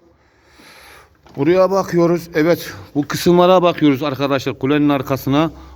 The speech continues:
Burası da orijinal. Ve bu kule yatık olmayacak. Bunun, e,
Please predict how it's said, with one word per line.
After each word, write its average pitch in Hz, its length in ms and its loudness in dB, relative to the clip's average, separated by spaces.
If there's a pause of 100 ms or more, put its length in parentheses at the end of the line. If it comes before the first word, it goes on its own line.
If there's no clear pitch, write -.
(160)
Burası 143 380 0
da 165 100 4
orijinal. 139 560 2 (640)
Ve 165 160 2
bu 165 120 -4
kule 180 200 2
yatık 180 300 2 (100)
olmayacak. 170 540 0 (1400)
Bunun, 190 480 2
e, 143 440 4